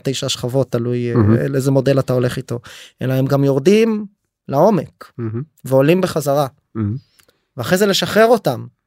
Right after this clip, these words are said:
Speaker 1: ושזה יעבוד, ושזה יימכר, ושזה יגדל. זה בסוף, אחרי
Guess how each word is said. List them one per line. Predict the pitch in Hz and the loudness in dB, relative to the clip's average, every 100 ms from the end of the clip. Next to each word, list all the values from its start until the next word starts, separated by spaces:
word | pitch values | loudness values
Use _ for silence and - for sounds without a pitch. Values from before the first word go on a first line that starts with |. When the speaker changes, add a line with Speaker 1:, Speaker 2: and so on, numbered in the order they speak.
| _ - | _ -18
Speaker 1:
ושזה | 113 - 117 147 | -12 -10 0 2
יעבוד, | 160 160 240 160 123 - _ _ _ - | 4 6 6 4 0 -20 _ _ _ -14
ושזה | - 117 135 | -12 -8 -6
יימכר, | 151 147 233 151 127 - _ - | -6 0 2 2 0 -16 _ -16
ושזה | 127 131 | -12 -10
יגדל. | 131 139 165 185 208 - - - _ | -8 0 0 0 -4 -14 -20 -20 _
זה | 139 208 294 262 | -2 2 4 4
בסוף, | - 294 - - - _ _ _ _ _ _ _ _ _ _ - _ _ _ | 2 2 0 -10 -16 _ _ _ _ _ _ _ _ _ _ -20 _ _ _
אחרי | 156 175 | -6 2